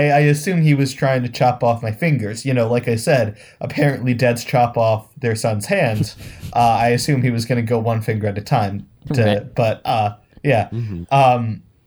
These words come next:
Speaker 1: but
Speaker 2: Well,
Speaker 1: he
Speaker 2: and
Speaker 1: was
Speaker 2: the
Speaker 1: very
Speaker 2: song
Speaker 1: clearly
Speaker 2: that
Speaker 1: upset.
Speaker 2: was underneath it, uh, you know,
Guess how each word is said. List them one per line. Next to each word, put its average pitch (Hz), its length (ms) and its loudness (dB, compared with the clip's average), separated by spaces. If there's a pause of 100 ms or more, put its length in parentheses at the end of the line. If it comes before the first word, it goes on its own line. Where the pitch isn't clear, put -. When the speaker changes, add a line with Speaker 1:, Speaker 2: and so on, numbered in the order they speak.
Speaker 1:
but 151 200 2
Speaker 2:
Well, - 100 6
Speaker 1:
he 185 40 4
Speaker 2:
and 185 100 4
Speaker 1:
was 175 120 4
Speaker 2:
the 165 60 2
Speaker 1:
very 165 60 4
Speaker 2:
song - 200 4
Speaker 1:
clearly - 180 2
Speaker 2:
that 156 120 4
Speaker 1:
upset. 143 120 2
Speaker 2:
was 147 160 2
underneath 139 680 0
it, 90 360 0
uh, 92 760 0 (160)
you 143 200 0
know, 87 480 0